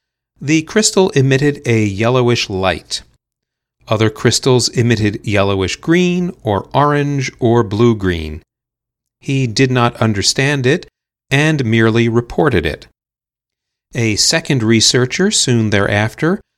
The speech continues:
began serious investigations into this phenomenon. Oleg Losev, a brilliant Soviet scientist, looked at cat's whiskers, apparently called crystadins in Russia, in the nineteen twenties,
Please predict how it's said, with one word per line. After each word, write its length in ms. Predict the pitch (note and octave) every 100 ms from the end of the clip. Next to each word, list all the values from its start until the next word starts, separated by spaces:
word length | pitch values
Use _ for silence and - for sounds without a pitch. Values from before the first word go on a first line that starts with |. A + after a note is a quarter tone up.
| _
began 400 | - A#2+ C3+ B2+
serious 600 | A#2+ - E3 D#3+ D3 C#3+
investigations 1000 | - C3+ A#2+ A#2+ - A2 F#2+ - B2+ A#2+
into 360 | - G2+ F#2+ B2
this 200 | F#2+ -
phenomenon. 720 | - C#3+ F3 C#3+ F#2 D2+ D#2 _ _ _ _ _ _ _ _ _ -
Oleg 460 | C#3+ E3+ D#3+ D#3 -
Losev, 840 | A#2+ A2 G2+ F#2+ - C#3 F#3 F#3+ -
a 240 | B2 A2+ G#2+
brilliant 500 | F#2+ C#3 D3+ A2+ G2+
Soviet 540 | - B2+ G#2+ G2+ F#2+
scientist, 680 | - G#2+ F#2+ F#2+ D#3+ F#3+ - _ _ _ _ _
looked 320 | C#3+ G3+ G#3+
at 220 | E3+ -
cat's 440 | - D#3 C3 - -
whiskers, 640 | G2 - A#2+ C3 F#3 - - _ _ _ _
apparently 540 | - - F3+ - C#3
called 480 | C3 - A#2+ A2+ -
crystadins 880 | - A3+ G#3+ - A2 F#2 F2+ G#2 - -
in 240 | A2 F#2+
Russia, 460 | F2 E2 - A#2+ F#3 _ _ _ _ -
in 160 | F#3
the 80 | F#3
nineteen 480 | D3 C3+ - C#3 B2+
twenties, 600 | - G#2+ F#2+ G#2 A2